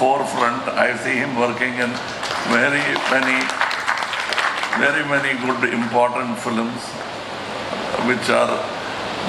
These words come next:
demanding international standards. അതൊക്കെ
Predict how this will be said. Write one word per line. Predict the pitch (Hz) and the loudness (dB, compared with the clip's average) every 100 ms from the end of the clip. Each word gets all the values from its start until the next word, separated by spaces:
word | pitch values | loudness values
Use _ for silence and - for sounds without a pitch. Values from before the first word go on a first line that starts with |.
| 127 | 2
demanding | 131 156 160 156 143 131 | 6 4 4 2 2 0
international | 143 143 143 - 135 113 | 2 2 2 2 -2 0
standards. | 127 113 123 113 104 101 - - - - - - - - 113 | 2 2 2 0 -2 -4 -8 -8 -8 -8 -8 -6 -4 0 2
അതൊക്കെ | 117 120 | 4 2